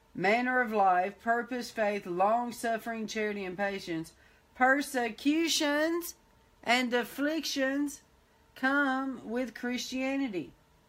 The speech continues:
which came unto me at Antioch and Iconium and Lystra, which persecutions I endured,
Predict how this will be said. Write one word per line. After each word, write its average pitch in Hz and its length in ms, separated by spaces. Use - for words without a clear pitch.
which 226 240
came 262 300
unto 233 260
me 220 380
at 202 240
Antioch 208 720
and 185 120
Iconium 202 1000
and 185 260
Lystra, 208 480
which 190 260
persecutions 214 800
I 196 200
endured, 202 760